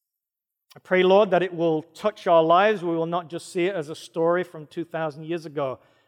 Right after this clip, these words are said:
but something that's very relevant today. We're surrounded constantly by evil spirits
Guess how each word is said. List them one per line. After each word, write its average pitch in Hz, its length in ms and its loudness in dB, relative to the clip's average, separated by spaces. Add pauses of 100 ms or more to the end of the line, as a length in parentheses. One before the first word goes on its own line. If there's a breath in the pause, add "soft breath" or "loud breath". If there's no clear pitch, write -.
but - 100 -20
something 170 380 -4
that's 156 180 -8
very 139 520 -2
relevant 156 440 0
today. 143 340 -8
We're 139 200 -6
surrounded 165 680 -6
constantly 165 880 -8 (520)
by 147 260 -4
evil 160 340 -6
spirits - 1080 -6